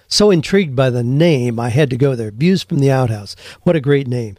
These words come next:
Anyway, commented on one of your blogs. "Yeah, I love your blog and what you're doing there." Your question, though, about doing voiceovers.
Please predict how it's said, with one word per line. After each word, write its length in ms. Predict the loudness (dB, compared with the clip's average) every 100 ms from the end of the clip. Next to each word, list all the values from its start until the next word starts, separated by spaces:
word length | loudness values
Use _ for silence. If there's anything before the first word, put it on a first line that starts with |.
| _ _
Anyway, 320 | 0 0 0
commented 500 | 0 0 2 2 2
on 140 | 0 0
one 140 | 0
of 40 | 0
your 120 | 0
blogs. 520 | 0 0 0 -4 -2
"Yeah, 120 | -2
I 40 | 0
love 300 | 0 0 0
your 260 | -2 -2 -8 _
blog 280 | 2 2 2
and 80 | -2
what 160 | -2
you're 80 | -2
doing 280 | 0 2 0
there." 220 | -4 -8 -12 -20 0
Your 140 | 0
question, 580 | 2 -2 -2 -2 -4 -2
though, 300 | 0 -2 -6 -10 _
about 320 | 0 0 0 2
doing 280 | 2 2
voiceovers. 760 | 2 2 2 -2 -8 -10 -18